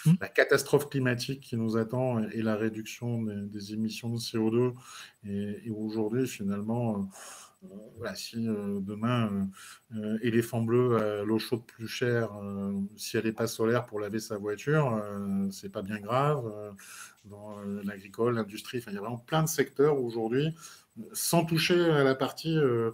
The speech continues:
Speaker 2: euh, facture du, du chauffage et, et d'eau chaude du, du citoyen, hein. Tout ce qui est, euh,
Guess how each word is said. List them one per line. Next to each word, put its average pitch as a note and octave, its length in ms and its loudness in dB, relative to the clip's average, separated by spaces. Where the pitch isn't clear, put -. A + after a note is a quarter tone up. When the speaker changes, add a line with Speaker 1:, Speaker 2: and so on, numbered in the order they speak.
Speaker 2:
euh, A2+ 440 -2
facture D3 380 2
du, A#2+ 340 2
du A#2+ 120 -6
chauffage C3+ 500 2
et, A2+ 420 0
et B2 40 0
d'eau A#2 140 0
chaude C3 320 0
du, A2+ 320 -6
du A2+ 140 -8
citoyen, C#3 460 2
hein. A2+ 320 2
Tout B2 100 -16
ce - 60 -12
qui A#2 120 -6
est, G#2 80 -2
euh, G2+ 300 -2